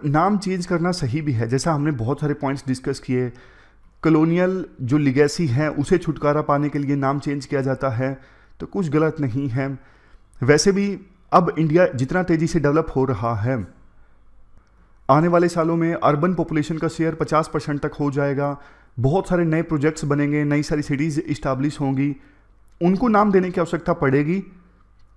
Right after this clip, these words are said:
तो ये सब चीज़ें ध्यान में रख के नाम दिए जाते हैं।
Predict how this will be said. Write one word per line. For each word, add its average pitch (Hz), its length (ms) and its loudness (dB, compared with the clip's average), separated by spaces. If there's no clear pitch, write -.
तो 220 260 2
ये 175 200 0
सब 240 160 2
चीज़ें 190 360 -2
ध्यान 127 260 2
में 202 120 4
रख 180 140 -2
के 190 80 0
नाम 170 260 2
दिए 147 180 2
जाते 151 260 0
हैं। 147 300 -2